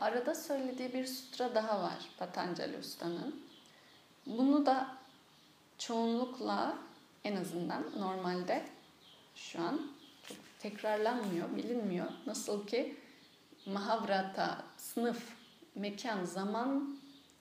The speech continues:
herhangi bir durum fark gözetmeksizin uygulanmalı diye bir ilkeyi hatırlatmasıyla birlikte otuz üçüncü sutra ahimsa üzerinden örnek vererek konuşacak ve otuz dörtte.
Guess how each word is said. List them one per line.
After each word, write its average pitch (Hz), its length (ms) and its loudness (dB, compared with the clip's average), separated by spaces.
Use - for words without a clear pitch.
herhangi 226 460 4
bir 220 180 6
durum 180 320 -2
fark - 220 -4
gözetmeksizin 196 920 -6
uygulanmalı 185 720 -4
diye 185 200 -6
bir 180 80 -6
ilkeyi 180 400 -6
hatırlatmasıyla 190 920 -6
birlikte 185 480 -6
otuz 269 360 2
üçüncü 285 600 4
sutra - 580 -2
ahimsa 277 580 4
üzerinden 269 600 4
örnek 226 460 0
vererek 190 360 0
konuşacak - 640 -2
ve - 80 0
otuz - 420 -6
dörtte. 180 460 -2